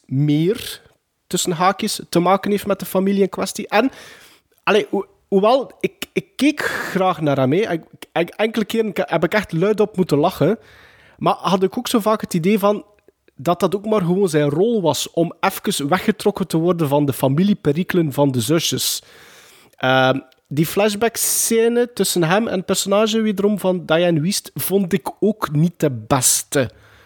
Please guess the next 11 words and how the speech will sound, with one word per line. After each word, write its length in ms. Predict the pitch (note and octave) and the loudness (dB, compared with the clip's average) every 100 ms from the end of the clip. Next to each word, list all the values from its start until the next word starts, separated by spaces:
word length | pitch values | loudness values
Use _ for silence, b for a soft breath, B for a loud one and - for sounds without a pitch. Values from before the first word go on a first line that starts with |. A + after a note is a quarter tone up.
| b | b
moet 260 | - B2+ - | -4 -4 0
ik 60 | D3 | 0
eerlijk 300 | B2 A#2+ - | 0 -2 -2
zeggen. 420 | C3 A2+ A2 G#2+ B B B B B - - | -2 -2 -4 -8 B B B B B -20 -2
Dat 180 | D#3+ | 0
werkte 240 | E3+ F#3 F#3 | 2 0 0
een 60 | |
beetje 200 | F3 - | 0 0
op 60 | E3 | -2
mijn 160 | D3 A#2 | 0 0
zenuw. 480 | C#3+ D#3+ A#2 G#2+ | 0 0 0 -2